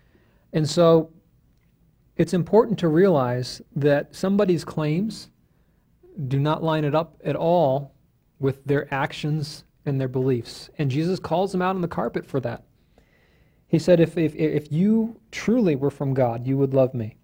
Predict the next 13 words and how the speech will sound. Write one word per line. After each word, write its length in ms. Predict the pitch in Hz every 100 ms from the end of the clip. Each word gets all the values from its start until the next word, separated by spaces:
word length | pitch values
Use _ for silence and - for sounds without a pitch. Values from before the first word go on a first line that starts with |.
| _ _ -
Jesus 340 | - 202 233 208
is 60 |
showing 320 | 170 220 226 175
these 180 | 170
Jewish 260 | 143 208 214
people 360 | 220 226 151 131
that 160 | 156
although 300 | 170 202 202
their 160 | 190 190
words 480 | 160 202 226 170 139
make 180 | 156 156
the 80 |
claim 560 | - - 208 196 139